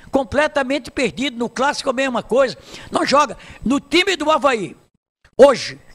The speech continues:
que o Paulo Branco diz que é um bom elenco para a Série B do Campeonato Brasileiro,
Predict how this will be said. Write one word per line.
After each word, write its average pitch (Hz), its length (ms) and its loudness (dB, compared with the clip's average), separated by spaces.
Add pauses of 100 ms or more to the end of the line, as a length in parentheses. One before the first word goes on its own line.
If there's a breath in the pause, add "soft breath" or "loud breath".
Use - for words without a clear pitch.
(220)
que 262 100 0
o 247 80 0
Paulo 294 400 -2
Branco 269 380 -2
diz 254 320 -4 (320 loud breath)
que - 80 0
é 254 40 2
um 220 120 -8
bom 233 680 -2
elenco 247 600 0
para 190 180 -2
a 160 40 -6
Série 226 280 -2
B 233 200 -2
do 190 60 -12
Campeonato 208 500 -4
Brasileiro, 196 540 0